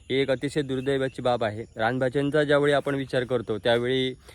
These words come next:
आपली रोगप्रतिकारशक्ती वाढवण्यासाठी रानभाज्या महत्त्वपूर्ण काम करतात. म्हणजे असं म्हटलं जातं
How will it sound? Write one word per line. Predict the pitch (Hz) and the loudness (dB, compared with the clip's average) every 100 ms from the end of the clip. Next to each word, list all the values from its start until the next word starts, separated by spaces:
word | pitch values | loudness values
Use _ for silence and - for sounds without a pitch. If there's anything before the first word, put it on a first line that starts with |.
| - - | -20 -6
आपली | 113 - 135 | -6 -2 0
रोगप्रतिकारशक्ती | 135 151 165 160 151 156 151 147 143 147 | 2 2 0 0 -2 2 0 0 -6 0
वाढवण्यासाठी | 131 127 131 131 117 120 | 2 2 0 -2 -6 -2
रानभाज्या | 120 131 127 123 135 | 0 0 0 0 0
महत्त्वपूर्ण | 135 127 143 - 160 156 151 147 | 0 -4 -4 -2 -4 0 0 0
काम | 135 127 | 0 0
करतात. | 123 110 104 101 | 0 -4 -4 -8
म्हणजे | - 127 139 | -4 -4 -2
असं | 139 170 | -2 2
म्हटलं | 160 151 156 | 2 2 2
जातं | 160 127 127 | 2 4 2